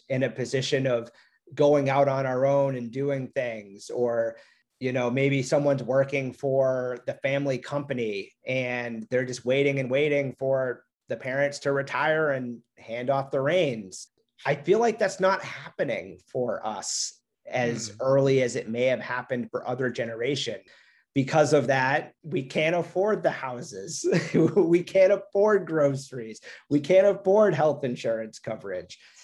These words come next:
Speaker 1: I think the labor market is very unique. I hope that some people listening to this will, will hear this and laugh,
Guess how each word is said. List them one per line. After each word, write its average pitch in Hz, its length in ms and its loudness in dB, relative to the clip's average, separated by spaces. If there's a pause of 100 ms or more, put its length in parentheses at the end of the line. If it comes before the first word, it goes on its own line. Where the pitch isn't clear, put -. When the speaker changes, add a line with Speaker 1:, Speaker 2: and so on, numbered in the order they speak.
(420)
Speaker 1:
I 143 120 4
think 165 220 0
the 165 100 6
labor 156 380 4
market 151 440 2
is 127 160 0
very 135 320 0
unique. 131 640 -6 (480)
I 135 80 0
hope 165 240 2
that 139 160 2
some 151 160 0
people 139 280 -2
listening 139 460 -4
to 139 100 -6
this 127 360 -4
will, 123 240 -4
will 127 140 -4
hear 143 340 0
this 135 240 0
and 113 180 -6
laugh, 127 580 -6